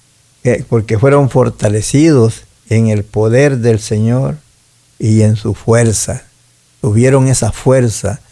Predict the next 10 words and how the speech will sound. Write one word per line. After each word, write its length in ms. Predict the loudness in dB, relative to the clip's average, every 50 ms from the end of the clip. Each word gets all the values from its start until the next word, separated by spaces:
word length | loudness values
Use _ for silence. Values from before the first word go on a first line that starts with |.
| _ _ _ _ _ _ _
de 140 | -2 0 2
decir 420 | 2 0 -2 -2 -2 -2 0 2 2
no 300 | 2 4 4 2 0 -2 -10 -20 _ _ _ _ _ _ _ _ _ _ _ _ _ _ -10
al 280 | -6 -6 -6 -6 -8 -10 _
pecado 680 | -6 -6 -6 -2 -2 0 2 2 2 2 0 -2 -4 -6 -12 _ _ _ _ _ _ _ _ _
y 140 | -2 -2 -2
permanecer 840 | 0 -2 -2 -2 -2 -2 -2 -2 -2 -4 -4 -6 -2 0 2 2 2
en 180 | 2 2 2 2
la 120 | 2 2
obediencia 880 | 2 2 2 2 2 2 2 2 2 2 2 0 0 -4 -8 -8 -10